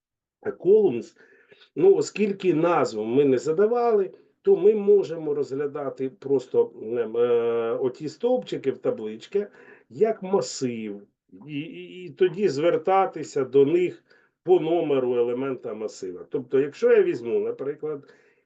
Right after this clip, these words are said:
і, е, ось оцей, дивіться: от візьму, наприклад, там стовпчик, давайте один, хорошо? Один, стовпчик один,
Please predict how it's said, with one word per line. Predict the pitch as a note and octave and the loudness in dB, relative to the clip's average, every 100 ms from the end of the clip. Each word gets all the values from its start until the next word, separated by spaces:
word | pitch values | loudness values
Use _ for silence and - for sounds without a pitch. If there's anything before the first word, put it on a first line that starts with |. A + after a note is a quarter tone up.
| - | -8
і, | G#3+ G#3 G#3 - _ _ - | -2 0 0 -4 _ _ -4
е, | C#3 B2+ B2 B2+ | 0 2 0 -6
ось | D#3 C#3 | -8 -8
оцей, | D#3 - D3 | -8 -2 -2
дивіться: | A#2 A#2 C3+ C#3+ A2+ B2 - | -2 -6 -8 -8 -6 -6 -4
от | C#3 C3 | -6 -6
візьму, | D3+ C3 F3+ E3+ B2+ | -8 -2 2 2 2
наприклад, | C3 C3+ C#3 C3+ C3+ B2 | -2 0 0 0 -2 -2
там | - A#2+ - _ _ _ | -4 -6 -6 _ _ _
стовпчик, | - - F3 C3+ C3 | -4 2 2 0 -8
давайте | A#2+ D#3+ F#3+ D#3+ | -2 2 2 0
один, | D#3+ B2+ A2+ F#2 - _ | -6 -6 -10 -16 -18 _
хорошо? | - C3 - A3+ A#3 - _ _ _ _ _ - | -6 -4 -2 -2 -2 -4 _ _ _ _ _ -4
Один, | D3 G#2 F#2+ F#2 B2 _ _ | -4 -4 -12 -14 -16 _ _
стовпчик | _ - D#3+ - - - - | _ -4 -4 -4 -10 -12 -2
один, | C3+ G2+ G2 G2 E3+ | -2 -2 -12 -12 -12